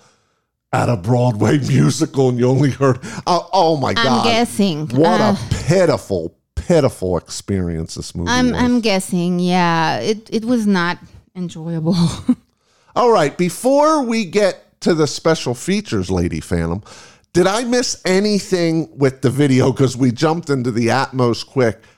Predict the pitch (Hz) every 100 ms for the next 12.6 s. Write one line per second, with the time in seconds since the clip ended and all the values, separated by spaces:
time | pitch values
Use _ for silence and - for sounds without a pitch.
0 | _ _ 139 165 240 - 143 123 131 151
1 | - 143 - 151 - 170 196 190 240 208
2 | - _ _ _ - _ - 190 185 180
3 | 170 - _ _ _ _ _ 202 202 190
4 | - 214 214 226 233 233 240 339 403 415
5 | 403 320 359 349 339 302 311 320 294 277
6 | 269 277 - - 254 - 262 226 202 226
7 | 208 196 208 208 196 202 220 214 214 -
8 | - - _ _ 220 220 226 - - _
9 | _ _ _ _ 262 254 - 247 277 311
10 | 302 294 262 262 247 220 226 226 233 226
11 | 233 226 196 196 196 - 226 233 226 196
12 | 170 185 160 139 - -